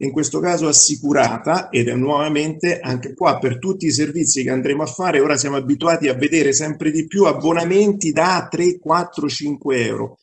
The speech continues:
e tutto questo vorrà dire scambiare in maniera efficiente tutti questi pagamenti.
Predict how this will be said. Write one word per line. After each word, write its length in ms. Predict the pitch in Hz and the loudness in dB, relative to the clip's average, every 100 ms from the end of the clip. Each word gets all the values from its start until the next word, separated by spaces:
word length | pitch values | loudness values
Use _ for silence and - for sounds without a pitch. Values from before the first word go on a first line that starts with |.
| _ | _
e 140 | - | -8
tutto 280 | 123 160 185 | -6 -4 -2
questo 280 | 135 147 185 | 0 -2 -2
vorrà 240 | 147 123 | -2 -2
dire 240 | 123 127 117 | -2 0 0
scambiare 640 | - - 131 143 147 123 | 0 0 -2 0 0 0
in 80 | 120 | -2
maniera 260 | 127 139 | -2 0
efficiente 560 | 135 160 180 120 117 117 | -2 -4 -6 -6 -6 -6
tutti 280 | 110 - 107 | -8 -8 -6
questi 320 | - - - | -6 -6 -10
pagamenti. 640 | - - - - 120 _ | -10 -10 -10 -12 -16 _